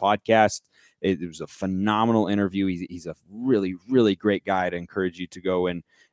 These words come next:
and check that out. I love getting to talk to him. Hopefully we'll be able to bring him back on when, uh, when, when we're leading up to the season, maybe even when the season gets going as well. That might be wishful thinking on my part. But, uh, anyway, I digress.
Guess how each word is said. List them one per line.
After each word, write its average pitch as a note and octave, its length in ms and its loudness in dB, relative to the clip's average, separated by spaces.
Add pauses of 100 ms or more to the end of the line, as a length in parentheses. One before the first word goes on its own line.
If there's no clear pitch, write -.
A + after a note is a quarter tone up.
and F#2+ 260 -2
check F#2 200 -2
that F2 140 -2
out. E2+ 160 0
I E2 40 -2
love G2+ 320 2
getting F2 240 -2
to - 40 -20
talk F2+ 260 0
to E2+ 100 -8
him. E2 100 -8
Hopefully F#2 400 -4
we'll E2+ 120 -4
be F2 100 -4
able E2+ 140 -2
to E2 60 -6
bring F2 240 -6
him E2+ 100 -8
back E2 280 -6
on F2 300 -2
when, E2+ 360 -8
uh, D#2+ 220 -4 (520)
when, F#2+ 180 4
when F#2+ 160 2
we're F2+ 100 0
leading F2+ 300 -2
up F#2+ 160 -2
to F2 80 -6
the F2 80 -10
season, F#2 480 -2
maybe F2 260 -2
even E2 220 -8
when E2 160 -8
the D#2+ 40 -10
season D#2+ 360 -4
gets C#2+ 180 -14
going F2 400 2
as D2 240 -12
well. E2+ 300 2
That - 180 2
might E2 160 -6
be D#2+ 80 -10
wishful E2+ 320 -2
thinking E2 320 -12
on D2+ 100 -20
my G2 180 2
part. - 340 -6
But, F2+ 260 0
uh, D2+ 160 -2 (100)
anyway, E2+ 420 0
I F#2 160 0
digress. F#2 580 2